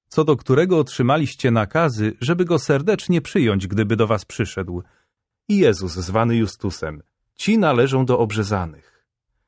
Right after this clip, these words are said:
Tylko oni są moimi współpracownikami dla Królestwa Bożego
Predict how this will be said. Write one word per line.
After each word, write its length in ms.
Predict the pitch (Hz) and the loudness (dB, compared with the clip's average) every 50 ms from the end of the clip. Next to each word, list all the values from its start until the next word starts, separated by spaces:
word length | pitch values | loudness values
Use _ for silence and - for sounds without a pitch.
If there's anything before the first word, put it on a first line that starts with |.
| _ _ _ _ _ _ _ _ _ | _ _ _ _ _ _ _ _ _
Tylko 420 | - 175 175 170 - - 160 156 180 | 0 0 2 2 2 2 4 4 4
oni 200 | 165 123 101 90 | 4 2 0 -2
są 220 | - - 117 113 | 0 0 2 4
moimi 440 | 117 117 120 120 123 123 127 123 113 | 4 6 6 6 6 6 6 4 2
współpracownikami 1120 | - - - - 131 117 - 135 127 117 - - 117 101 117 113 110 - 135 131 127 120 117 | 0 -2 0 2 2 2 4 4 2 2 2 0 0 2 2 2 2 2 2 2 4 2 2
dla 180 | 110 113 113 | 2 2 0
Królestwa 560 | 110 - - 113 107 117 120 - - - 117 104 | 0 0 0 2 2 2 2 0 -2 -2 -2 0
Bożego 540 | 95 104 98 92 120 135 120 107 98 95 | 0 0 0 0 0 0 0 0 0 -2